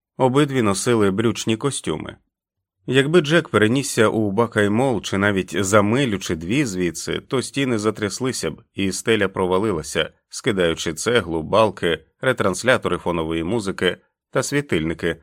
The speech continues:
на голови усіх, кому не пощастило опинитися всередині. Принцеси-десятикласниці, нахабний Тімі і більшість інших відвідувачів поїхали б із черепними травмами, відірваними кінцівками та розчавленими грудними клітками.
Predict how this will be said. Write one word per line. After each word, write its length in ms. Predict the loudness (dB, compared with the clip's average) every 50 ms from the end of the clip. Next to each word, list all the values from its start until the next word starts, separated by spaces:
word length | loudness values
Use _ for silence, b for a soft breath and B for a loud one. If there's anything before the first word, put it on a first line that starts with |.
| _ _ _ -4
на 120 | -2 0
голови 360 | 0 2 2 2 2 0 -2
усіх, 500 | -2 -4 -8 -8 -4 -4 -4 -4 -4 -4
кому 240 | -6 -4 -4 -2 -2
не 120 | -2 -2 -4
пощастило 640 | -4 -6 -8 -6 -6 -8 -8 -6 -4 -4 -2 -2 -4
опинитися 580 | -4 -4 -6 -6 -6 -6 -8 -10 -6 -6 -6
всередині. 680 | -6 -4 -4 -4 -4 -4 -6 -8 -10 -12 -12 -12 -14 -18 _ _ _ _ _ _ _ _ _ _ _ _ _
Принцеси-десятикласниці, 1800 | 2 2 4 2 2 0 0 0 0 0 0 0 0 0 0 0 0 0 0 0 2 2 2 2 2 0 0 0 0 2 4 4 4 4 2 0
нахабний 540 | 0 -2 0 2 4 4 4 4 2 0 0
Тімі 440 | 0 0 0 2 2 4 2 2 2
і 240 | 0 0 0 0 0
більшість 460 | 0 0 -2 -2 -2 -4 -4 -2 -2
інших 340 | -2 -2 0 -4 -4 -2 -2
відвідувачів 720 | -2 0 0 0 0 2 2 2 2 2 2 0 0 0 2
поїхали 500 | 0 2 2 0 0 0 0 2 2 2
б 120 | 0 0 0
із 180 | 0 0 0
черепними 540 | 0 0 0 2 2 2 2 2 2 2 2
травмами, 560 | 2 2 2 2 2 2 2 0 0 0 0
відірваними 640 | 0 0 0 0 0 2 2 2 2 2 2 2 0
кінцівками 760 | 0 0 0 0 0 0 0 -2 -2 0 0 0 2 2 0
та 200 | 2 4 4 4
розчавленими 800 | 4 4 0 -2 0 4 4 4 4 4 0 0 0 0 0 0
грудними 520 | -2 -2 -2 -4 -2 -2 -2 -2 -2 -2
клітками. 640 | -4 -6 -6 -6 -6 -6 -6 -8 -6 -6 -6 -8 -10